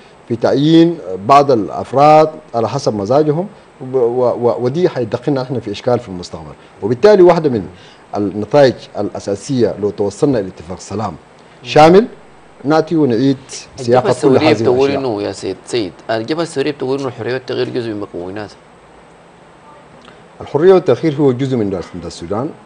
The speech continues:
Speaker 2: مم.
Speaker 1: السودان جزء من الحرية
Speaker 2: مم.
Speaker 1: والتغيير، لكن
Speaker 2: وجزء من
Speaker 1: ال-،
Speaker 2: الجبهة
Speaker 1: هناك
Speaker 2: الثورية.
Speaker 1: وجهات
Speaker 2: ما
Speaker 1: النظر.
Speaker 2: أنا ما، ما، ما شايف إنه في منطق إذا كان أصلًا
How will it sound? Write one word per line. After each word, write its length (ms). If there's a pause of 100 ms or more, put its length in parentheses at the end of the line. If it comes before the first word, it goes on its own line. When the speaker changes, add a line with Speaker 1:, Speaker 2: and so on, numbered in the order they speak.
(320)
Speaker 2:
مم. 100
Speaker 1:
السودان 500 (160)
جزء 180
من 60
الحرية 280
Speaker 2:
مم. 60
Speaker 1:
والتغيير، 440 (520)
لكن 500
Speaker 2:
وجزء 260
من 60
Speaker 1:
ال-، 40
Speaker 2:
الجبهة 120
Speaker 1:
هناك 160
Speaker 2:
الثورية. 360
Speaker 1:
وجهات 400
Speaker 2:
ما 80
Speaker 1:
النظر. 220
Speaker 2:
أنا 100
ما، 200 (480)
ما، 240
ما 160
شايف 260
إنه 120
في 160
منطق 360 (260)
إذا 200
كان 300
أصلًا 320